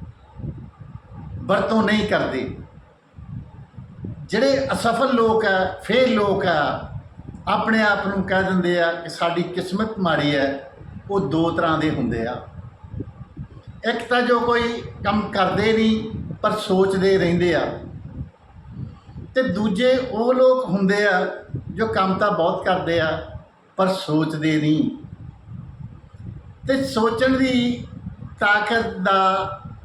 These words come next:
ਇਸਤੇਮਾਲ ਕਰਨ ਤੋਂ ਬਿਨਾਂ ਜ਼ਿੰਦਗੀ ਗੁਜ਼ਾਰਨਾ ਠੀਕ ਉਸੇ ਤਰ੍ਹਾਂ ਹੀ ਹੈ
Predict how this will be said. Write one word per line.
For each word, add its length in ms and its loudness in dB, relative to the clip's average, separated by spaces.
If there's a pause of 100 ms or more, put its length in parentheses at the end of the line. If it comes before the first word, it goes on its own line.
ਇਸਤੇਮਾਲ 680 2
ਕਰਨ 340 4
ਤੋਂ 160 0
ਬਿਨਾਂ 320 4
ਜ਼ਿੰਦਗੀ 520 0
ਗੁਜ਼ਾਰਨਾ 800 2 (480)
ਠੀਕ 500 -2
ਉਸੇ 240 2
ਤਰ੍ਹਾਂ 240 0
ਹੀ 100 0
ਹੈ 360 0